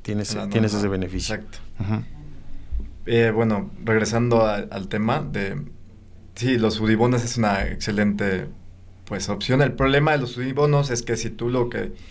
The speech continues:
Speaker 2: buscas es un instrumento donde necesitas la liquidez, por ejemplo, pues, la verdad es que te, el, am-, el mínimo de inversión para udibono por, es de tres años.
Speaker 1: Ya.
Speaker 2: Y es, pues, sí es bastante tiempo.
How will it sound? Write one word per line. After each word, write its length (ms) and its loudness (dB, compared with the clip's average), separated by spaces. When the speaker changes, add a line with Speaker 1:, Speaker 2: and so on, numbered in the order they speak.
Speaker 2:
buscas 480 2
es 140 -2
un 80 2
instrumento 580 2
donde 360 -2
necesitas 420 0
la 100 2
liquidez, 600 2
por 140 4
ejemplo, 440 0
pues, 200 -4
la 80 -2
verdad 340 2
es 140 -4
que 160 -8
te, 400 -8
el, 320 2
am-, 340 0
el 120 2
mínimo 280 6
de 80 2
inversión 540 2
para 320 0
udibono 440 4
por, 200 -2
es 80 0
de 80 2
tres 260 -2
años. 400 -2
Speaker 1:
Ya. 300 2
Speaker 2:
Y 260 0
es, 360 0
pues, 140 -6
sí 200 -4
es 220 -2
bastante 460 -2
tiempo. 420 0